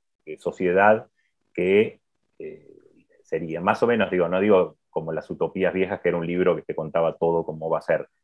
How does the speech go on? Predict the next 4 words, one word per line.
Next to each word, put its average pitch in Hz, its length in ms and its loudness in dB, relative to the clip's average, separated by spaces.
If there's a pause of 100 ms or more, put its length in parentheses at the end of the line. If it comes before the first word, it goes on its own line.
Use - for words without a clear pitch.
(120)
pero, 110 420 4 (140)
ah, - 220 -16
algunos, 90 840 -8 (760)
eh, 73 640 -14